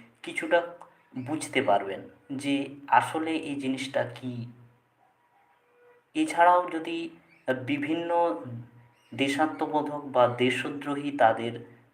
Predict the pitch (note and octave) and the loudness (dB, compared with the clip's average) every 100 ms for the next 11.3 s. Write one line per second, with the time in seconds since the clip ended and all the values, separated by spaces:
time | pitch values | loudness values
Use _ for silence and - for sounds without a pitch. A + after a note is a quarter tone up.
0 | - - C#3+ D3 D3+ D3 C#3 C#3 C#3 C#3 | -14 -4 0 0 0 2 2 2 0 0
1 | C#3 C#3 - - - _ - B2+ C#3 C#3 | -2 -6 -8 -12 -20 _ -2 2 4 4
2 | C3+ A#2 A2 G#2+ - - _ _ - A#2 | 2 4 4 2 -4 -14 _ _ -2 2
3 | B2 C3+ C3+ C#3 - - - _ _ _ | 2 0 -2 -4 -8 -18 -20 _ _ _
4 | _ _ _ B2+ B2 C#3+ D3+ D3 C#3+ B2 | _ _ _ -4 2 4 4 2 2 2
5 | B2 A#2+ A#2 A2+ A2+ B2 B2 - B2+ C3+ | 2 2 2 0 0 -4 -8 -6 -2 0
6 | C3 C3 A#2+ A2+ - - - - _ _ | 0 0 4 4 4 -4 -10 -14 _ _
7 | _ - A#2+ B2 B2 B2 B2 B2+ B2 C3 | _ 0 2 2 -2 -2 -6 -6 -6 -6
8 | - D3+ D3 C#3 A2+ - - - _ _ | -4 4 6 6 2 -4 -10 -16 _ _
9 | _ _ _ _ _ _ - B2+ B2+ B2+ | _ _ _ _ _ _ -10 -4 0 0
10 | B2+ B2+ B2+ - _ _ _ _ _ _ | 0 -6 -16 -20 _ _ _ _ _ _
11 | - C3+ | -2 4